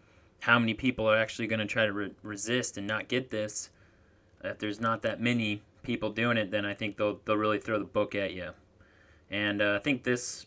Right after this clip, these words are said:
article will get us a, a little insight on what they might do to people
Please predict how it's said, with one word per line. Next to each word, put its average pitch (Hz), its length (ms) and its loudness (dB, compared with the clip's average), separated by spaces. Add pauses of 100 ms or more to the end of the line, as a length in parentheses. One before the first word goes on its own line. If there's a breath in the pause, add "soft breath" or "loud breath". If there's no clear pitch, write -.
(200)
article 117 340 4
will 104 100 -2
get 107 160 -4
us 104 200 -6
a, 107 180 -10
a 107 60 -6
little 113 240 0
insight 107 640 -2 (580 soft breath)
on 101 320 -2
what 110 180 2
they 110 120 0
might 104 340 -2
do 104 440 -2 (120)
to - 100 -12
people 101 600 -4